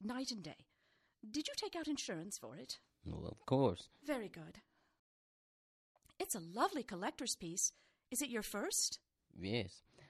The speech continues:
Speaker 2: I want to have all of 'em in time, and I will. They're assets.
Speaker 1: I have a couple of sets of cotton gloves here if you'd like to handle the book, ladies. Mo, i-, is that all right?
Speaker 2: Of course. And then we'll decide on which pages to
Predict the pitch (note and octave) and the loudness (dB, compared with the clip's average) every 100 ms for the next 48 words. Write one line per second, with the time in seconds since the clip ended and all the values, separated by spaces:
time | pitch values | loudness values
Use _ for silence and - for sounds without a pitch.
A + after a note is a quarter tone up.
0 | - G#2 C#3+ E3 C#3+ D3+ C#3 C#3+ D3+ C3 | -4 4 6 6 6 6 8 8 10 8
1 | G#2 F2+ F#2 F#2+ F2+ C#3 B2+ A2 G2 - | 4 0 0 0 0 2 2 2 0 -4
2 | - - _ - F2+ F2 G2 B2 F#2+ - | -20 -20 _ -10 -6 -2 2 2 2 -2
3 | - _ _ _ - G#2 A#2+ D#3 B2 - | -16 _ _ _ -4 2 6 6 6 2
4 | E2 - - - _ _ _ - G4+ F#4 | -8 -10 -18 -20 _ _ _ 0 0 0
5 | - F4+ C#4+ - - - G3+ - B3+ A3 | -2 -4 -4 -4 -4 -6 -8 -6 -6 -4
6 | A#3 A3 G#3 - D#3+ F#3+ C4 B3 A3 B3+ | -6 -6 -6 -6 -6 -8 -6 -6 -8 -6
7 | C#4 C#4 G#3+ - - C#3+ - F3+ E3 G#3+ | 0 0 0 -4 -12 -14 -10 -10 -8 -8
8 | - - _ _ _ B3+ C4 F#3 G#3 - | -8 -10 _ _ _ 4 4 4 -4 -10
9 | - C4+ C4 C4+ D4+ D4 D#4 A4 - - | -6 -2 -2 -2 -4 -6 -10 -12 -14 -10
10 | F2 F#2+ - C#3 A2 - - - - - | -6 -6 0 2 2 0 -12 -20 -20 -2
11 | G2+ A#2+ C3+ C3 B2 A#2 C3+ C3 C3 B2 | 4 6 8 6 4 2 6 8 8 8
12 | B2+ C3 - D3+ D#3 A#2 G#2+ G#2 | 6 2 2 6 6 4 0 0